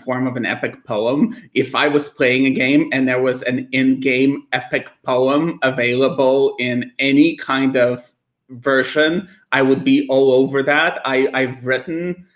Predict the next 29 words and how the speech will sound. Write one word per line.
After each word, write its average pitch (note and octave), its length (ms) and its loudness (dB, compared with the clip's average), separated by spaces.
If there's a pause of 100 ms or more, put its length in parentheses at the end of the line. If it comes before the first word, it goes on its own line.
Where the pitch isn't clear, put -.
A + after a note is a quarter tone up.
(240)
um, B2+ 560 -2 (100)
I've C3 160 -4
written D3 320 2
for C3 260 0
one C3 180 0
of B2+ 80 0
my C3 180 0
adventures, B2+ 560 -2
I B2 120 0
wrote, B2 340 0
like, A#2 220 -4
a B2 280 -4 (200)
mini D3 520 2
tome D3 260 2
of C#3+ 220 -2
poetry D3 560 2
bec-, D3 340 -4
that C3 240 -4
could B2+ 160 -6
be C3 100 -2
used B2+ 540 -2
in B2 360 -4
character. B2+ 640 0 (400)
And C#3 160 2
I C3+ 100 2
think D3 440 0
for B2+ 720 2 (480)
any, D3+ 640 2
um, B2+ 280 -4